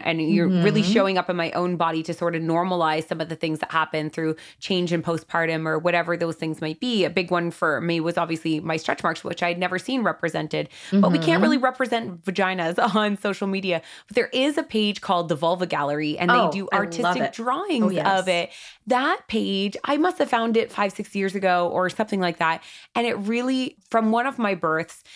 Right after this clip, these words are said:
Speaker 1: my labia has, like, a small slit that the stitches didn't take to. And I remember
Speaker 2: Mm-hmm.
Speaker 1: being like, every partner, I'd be like, "Oh my God, just, just so you know, like, I am a little," and they're like, "I don't even notice."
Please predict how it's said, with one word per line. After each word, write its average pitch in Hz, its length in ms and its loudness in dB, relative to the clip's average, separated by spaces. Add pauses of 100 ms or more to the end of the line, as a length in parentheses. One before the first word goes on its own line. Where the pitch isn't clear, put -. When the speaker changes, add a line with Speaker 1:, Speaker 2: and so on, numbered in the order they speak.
(180)
Speaker 1:
my 180 280 2
labia 175 520 0
has, 175 260 -2
like, 165 140 -6
a 180 40 -6
small 175 260 -2
slit 170 280 -4
that 180 160 -2
the 170 380 2
stitches 262 380 -2
didn't 208 220 0
take 170 240 -4
to. 156 260 0 (300)
And 196 140 0
I 190 60 2
remember 185 320 2
Speaker 2:
Mm-hmm. - 60 -2
Speaker 1:
being 190 220 -2
like, 170 220 -4 (120)
every 175 420 0
partner, 190 360 -4
I'd 180 100 -2
be 180 100 -6
like, - 300 -6
"Oh 214 60 -4
my 208 120 -4
God, - 200 -6
just, 226 180 -16
just 240 220 -10
so 294 60 -4
you 285 140 -2
know, 262 240 -4
like, 285 220 -8
I 262 60 -6
am 247 160 -8
a 262 80 -4
little," 269 220 -6
and 233 120 2
they're 214 140 4
like, 220 240 -2
"I 180 200 -6 (300)
don't 170 220 -4
even 160 180 -6
notice." 160 260 0